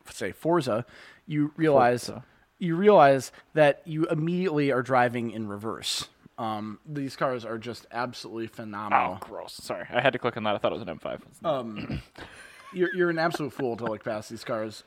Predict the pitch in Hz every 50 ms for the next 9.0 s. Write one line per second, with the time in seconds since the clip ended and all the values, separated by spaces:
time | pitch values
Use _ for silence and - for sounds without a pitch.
0 | _ 113 123 123 123 120 117 120 120 - _ - 135 131 _ - 120 113 113 113
1 | - - 110 110 - - 135 131 - 113 - 107 113 - - 90 85 - - -
2 | - 180 180 160 202 240 277 254 190 - 180 175 156 143 123 - 143 135 117 107
3 | 104 101 - _ _ _ _ _ _ _ _ _ _ _ _ _ _ _ _ -
4 | 175 160 135 - - 185 175 208 196 - 165 131 107 107 117 117 113 - - 127
5 | 110 101 98 95 101 110 113 113 117 _ - 107 107 104 104 101 92 98 107 110
6 | 123 135 123 _ 113 110 110 107 101 117 127 _ _ _ - 139 - 160 160 151
7 | 131 120 107 107 107 120 113 104 92 82 80 76 _ _ _ _ - 156 151 131
8 | - _ - _ _ _ _ _ _ _ _ _ _ _ _ - 170 160 151